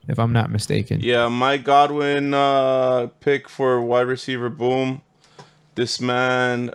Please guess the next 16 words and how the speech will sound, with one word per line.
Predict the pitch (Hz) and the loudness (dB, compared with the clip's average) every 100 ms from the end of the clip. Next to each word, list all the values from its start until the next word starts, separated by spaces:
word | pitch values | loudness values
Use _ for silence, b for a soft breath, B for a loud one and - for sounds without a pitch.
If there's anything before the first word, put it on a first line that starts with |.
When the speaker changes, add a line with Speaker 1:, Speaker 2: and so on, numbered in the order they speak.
| - | -4
Speaker 2:
um, | 107 110 110 110 110 - - | 0 0 0 -2 -6 -10 -6
you | 131 | -4
know, | 104 | -2
he | 135 | 0
didn't | 190 208 | 0 -2
do | 202 | -2
bad. | 170 185 | 2 2
He | 170 | 0
still | 143 - 165 | -4 -4 -4
did | 151 | -4
serviceable. | - 139 139 135 139 139 | -2 -2 -2 -4 -4 -2
He | |
was, | 127 131 123 | 0 -2 0
I, | 107 120 - - | 0 -2 -6 -4
I | 107 | 0
was, | 113 113 | 0 -2